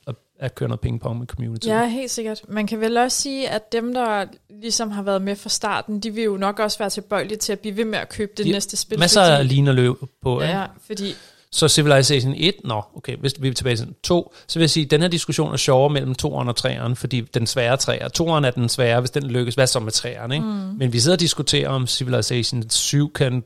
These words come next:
Speaker 1: blive realistisk, og det er bare et herre meget. Selvfølgelig kan det det.
Speaker 2: Ja.
Speaker 1: Men så kan det også fade lidt. Hvis otteren så flopper, så har vi krise, og så er det nieren, vi diskuterer.
Speaker 2: Hvad, hvad skulle der til i en syver, som ville gøre, at man havde lyst til at købe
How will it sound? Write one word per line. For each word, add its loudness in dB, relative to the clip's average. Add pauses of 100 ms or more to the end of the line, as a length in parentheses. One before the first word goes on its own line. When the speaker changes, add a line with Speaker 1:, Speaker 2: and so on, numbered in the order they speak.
Speaker 1:
blive -4
realistisk, -2
og -4
det -12
er -12
bare -10
et -10
herre -6
meget. -4
Selvfølgelig -2
kan -8
det -12
det. -2 (120)
Speaker 2:
Ja. -6 (100)
Speaker 1:
Men -2
så -2
kan -4
det 6
også 2
fade 0
lidt. -2
Hvis -2 (100)
otteren 6
så -2
flopper, 0
så 0
har 2
vi -2
krise, -2
og -4
så 0
er 4
det -4
nieren, 2
vi -2
diskuterer. -8 (260)
Speaker 2:
Hvad, 2
hvad 0
skulle 0
der 0
til 0
i -2
en -2
syver, -4
som -2
ville -2
gøre, 2
at -6
man -4
havde -2
lyst 0
til 0
at -4
købe 0